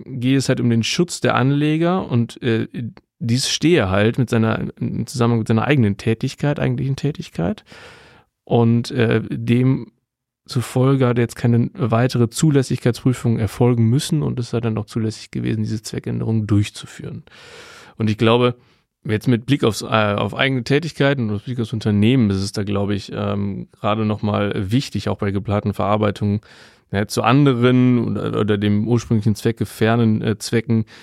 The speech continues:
hier auch, äh, diesen Zweckzusammenhang auch nochmal zu betrachten und zu prüfen, äh, ob dann eine Rechtsgrundlage für die weitere Verarbeitung auch vorliegt, kann ja auch durchaus nützlich sein bei der Planung neuer Projekte, wenn man sich darauf stützen kann.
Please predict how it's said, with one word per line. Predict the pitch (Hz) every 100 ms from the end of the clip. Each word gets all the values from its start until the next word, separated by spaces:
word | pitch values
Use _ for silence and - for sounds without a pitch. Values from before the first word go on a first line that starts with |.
| - _
hier | 113 117
auch, | 107 110 107 -
äh, | 117 104 104
diesen | 104 107 113 -
Zweckzusammenhang | - 113 - 110 104 104
auch | 104
nochmal | 107 107 104
zu | 107
betrachten | 107 - 113 110
und | 98
zu | 101
prüfen, | - 139 139 110 90 - - - _ _
äh, | 98
ob | 95 104 - -
dann | 104 101 101
eine | 98 98
Rechtsgrundlage | 98 - 104 101 101
für | -
die | 101
weitere | 98 98 101
Verarbeitung | 95 92 98 101 101 92
auch | 90
vorliegt, | - 104 110 101 101 - - - - _ _ _
kann | - 110 113
ja | 107
auch | 101
durchaus | 107 110 107 107
nützlich | 131 - - 90 -
sein | 90 92
bei |
der | -
Planung | - - 92 92
neuer | 90 98
Projekte, | - 92 92 - -
wenn |
man | 87 -
sich | -
darauf | 139 -
stützen | - - -
kann. | -